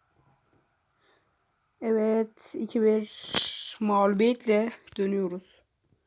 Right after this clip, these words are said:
Yine de öndeyiz avaraj olarak. Yenilmememiz lazım. Eren Elmalı artı bir alarak.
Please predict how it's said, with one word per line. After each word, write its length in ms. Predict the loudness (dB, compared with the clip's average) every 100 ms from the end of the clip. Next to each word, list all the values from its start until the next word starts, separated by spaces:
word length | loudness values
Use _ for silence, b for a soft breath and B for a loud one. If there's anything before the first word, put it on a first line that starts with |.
| _ _ -4
Yine 220 | 2 2
de 40 | 2
öndeyiz 460 | 0 2 0 -2
avaraj 320 | -2 0 0
olarak. 680 | 0 0 -2 -4 -14 -20 -20 _ _ -20 -20 _ _ _ _ -16 -16 _ _ _ _ _ _ _ _ _ _ _ _ _ _ _ _ _ _ _ _ _ -20 _ B B _ _ _ _ -8
Yenilmememiz 680 | -2 2 4 4 4 2 0
lazım. 480 | -2 -2 -2 -4 -8 _ _ _ _ -20 -20 -16 -4
Eren 200 | 2 4
Elmalı 580 | 4 4 4 4 4 0 _ 2
artı 360 | 4 4 2
bir 100 | 2
alarak. 680 | 4 4 4 2 -4 -16 -16